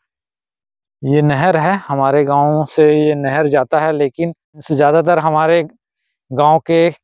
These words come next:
खेत इस तरफ ऊपर में है, तो इस नहर का हमें कोई फ़ायदा मिलता नहीं है। और ये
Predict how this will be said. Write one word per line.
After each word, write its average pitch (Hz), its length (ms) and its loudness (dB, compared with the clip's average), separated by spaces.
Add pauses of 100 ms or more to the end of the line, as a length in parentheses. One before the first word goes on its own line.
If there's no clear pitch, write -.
(160)
खेत 165 280 0
इस - 160 -10
तरफ 151 240 -2
ऊपर 160 300 -4
में 156 120 -2
है, 151 140 -4
तो 165 440 0
इस 151 240 -10
नहर 147 280 -2
का 160 120 0
हमें 147 220 -6
कोई 147 200 -2
फ़ायदा 135 400 -2
मिलता 135 360 -4
नहीं 147 280 -6
है। 175 200 -4 (880)
और 139 480 2
ये 147 460 2